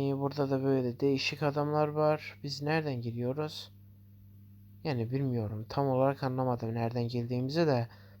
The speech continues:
Bir bakalım hangi taraftan doğacağız. Umarım bir kolay yerden doğarız da.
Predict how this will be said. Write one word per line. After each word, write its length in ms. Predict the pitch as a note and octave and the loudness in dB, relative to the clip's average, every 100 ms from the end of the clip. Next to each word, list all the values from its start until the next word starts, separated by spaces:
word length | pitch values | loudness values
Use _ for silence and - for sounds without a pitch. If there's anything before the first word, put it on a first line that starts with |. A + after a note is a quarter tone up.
| - | -10
Bir 120 | C3 | -4
bakalım 380 | C3+ C3 C#3 C#3+ | -2 0 0 0
hangi 320 | D3 D3+ C#3 | 2 0 0
taraftan 500 | C3 C3 C3 D3+ D#3 | -2 0 0 0 0
doğacağız. 720 | C#3 C3+ C3 C3 B2+ A2+ - - - - - - - | 2 4 4 2 -2 -2 -4 -8 -16 -20 -20 -20 -12
Umarım 380 | D3 D3 C#3+ C#3+ | -2 0 0 -2
bir 200 | C#3 C3+ | -4 -6
kolay 320 | - C#3 D3 | -2 2 4
yerden 360 | C#3+ C3+ C#3+ C#3 | 6 4 0 -2
doğarız 520 | C#3 C#3 D3 D#3+ D3 | 2 4 4 2 0
da. 220 | C3 A#2 | -2 -2